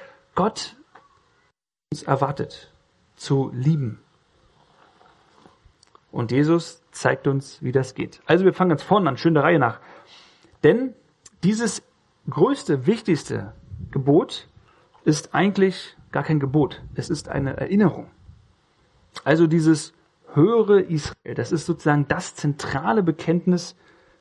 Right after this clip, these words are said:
des Judentums bis heute. Ein Bekenntnis, eine Erinnerung, die jeder jüdische Mensch kennt in- und auswendig,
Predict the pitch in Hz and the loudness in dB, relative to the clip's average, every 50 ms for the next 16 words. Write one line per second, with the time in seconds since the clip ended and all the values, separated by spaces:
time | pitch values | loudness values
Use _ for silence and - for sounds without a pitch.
0 | _ - 143 127 - - 156 151 147 135 - - 113 110 110 107 - - 120 110 | _ -8 -8 -8 -4 -4 0 0 0 -2 -2 -6 -6 -6 -6 -8 -6 -6 -6 -6
1 | - - - 131 - - - - _ _ _ _ _ _ _ _ _ _ _ - | -6 -6 -6 -6 -6 -8 -14 -18 _ _ _ _ _ _ _ _ _ _ _ -20
2 | _ _ - _ _ _ _ _ _ _ _ _ _ _ _ _ - 120 123 135 | _ _ -20 _ _ _ _ _ _ _ _ _ _ _ _ _ 0 0 2 2
3 | 135 131 - - _ _ _ _ _ _ - 135 117 - 160 208 226 220 254 254 | 2 0 -2 -8 _ _ _ _ _ _ -6 -6 -2 0 0 0 0 -2 -4 -6
4 | 254 - - - 127 135 135 135 127 123 - - 160 208 240 233 208 190 220 240 | -6 -8 -6 -2 -2 -2 0 0 0 -2 0 2 2 2 2 2 0 0 0 -2
5 | 262 262 247 208 - _ _ - 151 147 147 147 147 - _ _ _ _ - 131 | -2 -4 -6 -10 -14 _ _ 0 0 2 2 0 -2 -8 _ _ _ _ -4 2
6 | 139 156 185 180 165 135 123 143 156 165 160 135 139 127 123 131 139 131 - - | 2 4 4 4 2 2 2 0 0 0 0 0 -2 -2 -2 -2 -2 -2 -4 -10
7 | - - _ _ - - 160 156 147 - - 196 202 190 180 175 151 - 117 - | -14 -18 _ _ 0 2 2 2 2 -2 -2 0 0 2 2 0 0 -2 -6 -12
8 | - _ - 165 - - | -14 _ -20 -20 -20 -20